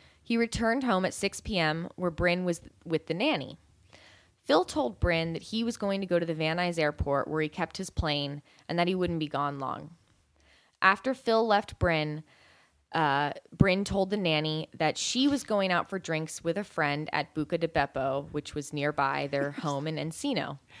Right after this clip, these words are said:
Speaker 1: Desi's laughing at Buca de Beppo.
Speaker 2: I am.
Speaker 1: 'Cause it's so dated?
Speaker 2: Yeah, <laughs> there's just something. I don't know. Also that she would go to Buca de Beppo.
Speaker 1: It's not very good.
Speaker 2: No, it's just, like, a weird,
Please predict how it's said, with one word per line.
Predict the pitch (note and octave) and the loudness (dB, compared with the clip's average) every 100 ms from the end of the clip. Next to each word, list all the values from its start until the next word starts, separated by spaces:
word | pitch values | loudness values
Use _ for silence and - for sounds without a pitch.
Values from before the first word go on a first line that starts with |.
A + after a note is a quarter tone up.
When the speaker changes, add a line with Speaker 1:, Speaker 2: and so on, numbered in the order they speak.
| - - - - - | -20 -14 -12 -8 -4
Speaker 1:
Desi's | G3+ G3+ G#3+ - | -2 0 -2 0
laughing | C#3+ - F3 F#3+ | 0 0 -2 -2
at | F3 | -4
Buca | - G3+ G3+ | -4 -6 -4
de | F3+ | -4
Beppo. | - D#3 - A#3 - | -6 -6 -4 -4 -4
Speaker 2:
I | - | -2
am. | B3 G3+ E3+ F#3+ - - - _ - - - | -2 0 -2 -4 -10 -18 -20 _ -20 -16 -8
Speaker 1:
'Cause | A3+ | -8
it's | G3+ - | -8 -8
so | G3+ | -8
dated? | F#3 D#3 E3 G3 A#3 A#3+ - - - | -4 -4 -4 -4 -6 -8 -12 -14 -4
Speaker 2:
Yeah, | D#4+ A#3 - | 0 0 -2
<laughs> | - | -8
there's | - | -8
just | C4+ - | -6 -8
something. | G#3 G3 G3 - - | -8 -6 -6 -6 -8
I | - | -10
don't | - G#3+ - | -10 -8 -8
know. | - - - - - - - - - - - - | -12 -16 -20 -20 -20 -20 -20 -20 -14 -12 -10 0
Also | - C#4+ B3+ | 4 4 4
that | A#3+ | 0
she | - G#3+ | 0 -2
would | G3+ | 0
go | |
to | F#3+ | -2
Buca | F3+ E3+ E3+ | -2 -6 -6
de | E3+ | -8
Beppo. | D#3+ D#3 - | -8 -10 -6
Speaker 1:
It's | B3 | 0
not | D#4+ A#4+ | 4 6
very | C#5 F4+ | 6 4
good. | - D#3+ G3+ C#3+ E3 - - | 2 4 4 4 0 -4 2
Speaker 2:
No, | D#4 D#4 A3 | 4 6 6
it's | G#3+ | 2
just, | A#3 | 0
like, | A#3+ | 2
a | A3 | 2
weird, | G3+ F#3 | 4 2